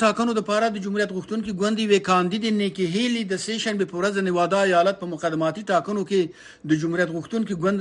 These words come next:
نمایندګۍ ګټلو هڅه وکړه، خو هیڅ یو کاندید پکې بریالی نه شو. د جمهوریت غوښتونکو په ډله کې مخکښ کاندید پخوانی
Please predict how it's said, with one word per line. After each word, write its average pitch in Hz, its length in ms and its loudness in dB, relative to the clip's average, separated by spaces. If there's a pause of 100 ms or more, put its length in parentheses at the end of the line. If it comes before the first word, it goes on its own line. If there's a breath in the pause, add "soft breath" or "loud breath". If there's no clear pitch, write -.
(160)
نمایندګۍ 165 480 4 (100)
ګټلو 196 320 2 (160)
هڅه 185 300 0
وکړه، 117 280 -8 (540 loud breath)
خو 143 180 4
هیڅ 185 220 2
یو 170 100 4 (100)
کاندید 165 340 2
پکې 156 240 -2
بریالی 143 300 0 (100)
نه 170 100 4
شو. 107 160 -10 (640)
د 139 100 0
جمهوریت 151 340 6
غوښتونکو 185 420 2
په 190 140 4
ډله 190 240 4
کې 196 180 2
مخکښ 220 420 0 (140)
کاندید 190 420 -2 (140)
پخوانی 180 340 2